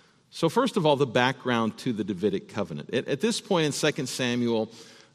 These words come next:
uh, David is living peacefully in Jerusalem. You, you might remember when we went through this book together a couple of years ago, I think,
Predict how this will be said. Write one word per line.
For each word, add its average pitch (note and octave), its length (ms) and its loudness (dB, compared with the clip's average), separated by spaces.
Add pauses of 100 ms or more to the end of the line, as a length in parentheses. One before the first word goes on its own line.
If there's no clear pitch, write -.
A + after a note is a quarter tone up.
uh, F2 160 -8
David E3 540 4
is A#2+ 160 -2
living C3 340 2
peacefully D3 760 0
in A#2 120 2
Jerusalem. G2+ 640 -2
You, A#2 140 -2
you D3+ 180 0
might D3 200 0
remember C3 360 0
when A#2 140 0
we A2+ 100 0
went A#2+ 240 0
through B2 160 -2
this A2+ 180 -2
book - 240 -4
together G#2 440 0
a - 20 -8
couple - 300 -4
of F#2 60 -4
years F#2+ 180 -4
ago, F2 180 -6
I E2+ 80 -6
think, F#2 280 -8